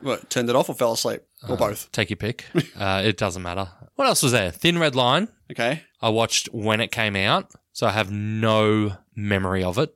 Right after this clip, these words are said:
Speaker 2: What's else, what else has he done?
Speaker 1: See, the only film I've seen of his is Knight of Cups.
Speaker 2: Haven't seen it.
Speaker 1: It is atrocious.
Speaker 2: That's the completely unscripted one, isn't it?
Speaker 1: It's, it's got no plot, no
Speaker 2: It's got Christian
Speaker 1: cohesion.
Speaker 2: Bale,
Speaker 1: Yeah,
Speaker 2: Natalie
Speaker 1: they're just walking
Speaker 2: Portman.
Speaker 1: around with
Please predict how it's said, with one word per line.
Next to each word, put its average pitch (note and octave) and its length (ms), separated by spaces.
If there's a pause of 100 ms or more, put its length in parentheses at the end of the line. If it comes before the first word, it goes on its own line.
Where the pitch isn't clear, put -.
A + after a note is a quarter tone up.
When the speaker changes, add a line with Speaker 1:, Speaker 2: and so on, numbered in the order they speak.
(100)
Speaker 2:
What's A3+ 180
else, B3+ 280
what G3+ 140
else A#3+ 200
has A#3+ 100
he A3+ 80
done? B3 380 (540)
Speaker 1:
See, C3 160
the D3 60
only E3 140
film D#3 200
I've E3+ 160
seen C#3 180
of A#2+ 80
his A#2+ 360 (100)
is A#2+ 340
Knight B2+ 360
of - 200
Cups. - 540
Speaker 2:
Haven't G2+ 240
seen - 220
it. - 200
Speaker 1:
It C3 180
is B2 360 (260)
atrocious. - 680
Speaker 2:
That's D3 260
the D3+ 180
completely B2 640
unscripted A2 680
one, F#2+ 160
isn't F#2+ 220
it? E2+ 80
Speaker 1:
It's, - 300
it's - 160
got C#3 180
no C#3+ 300
plot, C#3 420
no C3 160
Speaker 2:
It's C#3 140
got D3 40
Christian C3+ 360
Speaker 1:
cohesion. A2+ 80
Speaker 2:
Bale, A2 220
Speaker 1:
Yeah, G#2+ 60
Speaker 2:
Natalie - 200
Speaker 1:
they're - 100
just D#3 140
walking D#3+ 200
Speaker 2:
Portman. C#3+ 240
Speaker 1:
around C#3 600 (180)
with A#2+ 240